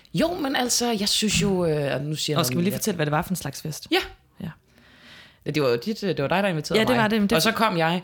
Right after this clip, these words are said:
Speaker 1: <clears throat> til tiden for en gang skyld, og så var du der ikke, fordi du var stiv. Og så, øh, og så, øh, bliver jeg bange, fordi jeg vil ikke føle mig udenfor. Øh, så det, jeg gør,
Speaker 2: Åh,
Speaker 1: det er, at jeg
Speaker 2: snilt.
Speaker 1: bestiller, øh, tre cocktails på dåse.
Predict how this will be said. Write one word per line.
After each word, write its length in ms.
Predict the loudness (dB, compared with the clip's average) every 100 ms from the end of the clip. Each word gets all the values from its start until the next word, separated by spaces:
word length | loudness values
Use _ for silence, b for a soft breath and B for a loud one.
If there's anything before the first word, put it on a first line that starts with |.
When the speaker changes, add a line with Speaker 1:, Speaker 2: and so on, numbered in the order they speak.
| 2
Speaker 1:
<clears throat> 160 | 2
til 100 | 2
tiden 260 | 2 0 0
for 80 | -2
en 60 |
gang 200 | -2 -4
skyld, 220 | -4 -2 -2
og 80 |
så 80 | -2
var 120 | -2
du 120 | -2 -2
der 100 | -4
ikke, 120 | -6
fordi 140 | -6
du 80 | -6
var 100 | -6
stiv. 380 | -6 -6 -8 -10 B B B
Og 100 | -4
så, 160 | 0 2 2 2 2 2 -2
øh, 60 | -6 B B B
og 140 | -2
så, 220 | 2 2
øh, 60 | 2
bliver 200 | 2 2
jeg 120 | 2
bange, 340 | 0 -4 -4 -6
fordi 240 | -6 -4 0
jeg 100 | 0
vil 40 | -2
ikke 100 | -2
føle 160 | -4
mig 100 | -2
udenfor. 400 | 0 0 -2 -4 -8 B B -4
Øh, 160 | -2
så 100 | -2
det, 100 | 0
jeg 80 | 0
gør, 120 | 2
Speaker 2:
Åh, 60 | 4
Speaker 1:
det 80 | 4
er, 60 |
at 100 | 2
jeg 80 | 0
Speaker 2:
snilt. 180 | -2 0
Speaker 1:
bestiller, 220 | 0 0
øh, 60 | 0
tre 220 | -2 -2
cocktails 480 | -2 -4 -2 -4 -6
på 100 | -8
dåse. 440 | -2 0 0 -2